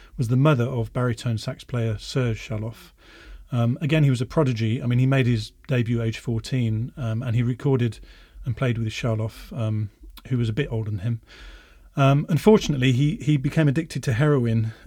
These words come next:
um, when he was really young. I mean, in, in, literally in his teens, um, uh, and, and which would kind of lead to his eventual demise. Um, but yeah, he was this prodigy. Charlie Parker came to Boston in fifty-two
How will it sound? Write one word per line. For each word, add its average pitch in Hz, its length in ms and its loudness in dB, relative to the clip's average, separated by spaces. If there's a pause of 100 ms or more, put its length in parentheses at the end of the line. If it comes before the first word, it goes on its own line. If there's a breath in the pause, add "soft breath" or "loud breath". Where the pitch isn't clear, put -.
um, 123 240 0
when 131 140 4
he 135 80 6
was 127 260 0 (100)
really 143 280 2
young. 127 340 2
I 135 40 -4
mean, 127 120 2
in, 123 180 2
in, 147 200 0
literally 139 340 -4
in 120 60 0
his 110 160 -2
teens, 113 600 -2
um, 113 360 -2 (840 loud breath)
uh, 110 420 -2
and, 120 360 -2
and 123 260 -4
which 123 160 -6
would 123 160 -4
kind 123 160 0
of 117 160 -2
lead 139 200 4
to - 100 -2
his 113 100 2
eventual 117 480 -2 (140)
demise. 117 560 0
Um, 113 420 -2 (460)
but 143 400 -4 (220)
yeah, 139 200 0
he 131 100 2
was 139 160 0
this 135 80 -2
prodigy. 127 600 -2 (520 loud breath)
Charlie 170 220 4
Parker 160 300 2
came 131 200 0
to 113 80 -2
Boston 135 360 0
in 123 60 2
fifty-two 127 840 0